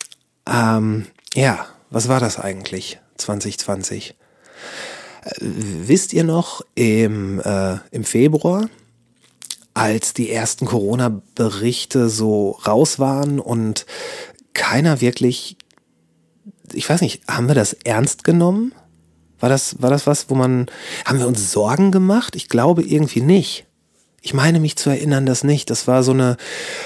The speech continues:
äh, so eine, so eine, so eine diffuse Neuigkeit, die, ähm, auch irgendwie abgetan wurde, weil man, ja, wahrscheinlich, weil man dachte, ey, wir haben so viele Grippen und Viren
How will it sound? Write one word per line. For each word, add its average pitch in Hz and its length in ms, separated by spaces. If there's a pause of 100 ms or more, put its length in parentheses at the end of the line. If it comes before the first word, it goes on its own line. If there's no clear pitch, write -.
(140)
äh, - 280
so 117 160
eine, 113 140
so 107 120
eine, 110 200
so - 160
eine 113 140
diffuse 147 1200 (120)
Neuigkeit, 135 1160 (180)
die, 131 500 (380)
ähm, 107 560 (540)
auch - 320
irgendwie 135 420
abgetan 127 680
wurde, 123 400
weil 113 200
man, 120 420 (520)
ja, 104 100
wahrscheinlich, 101 400
weil 101 80
man 104 120
dachte, 104 320
ey, 117 100
wir 113 80
haben 104 140
so 104 180
viele 113 440 (120)
Grippen 131 560
und 113 260
Viren 127 800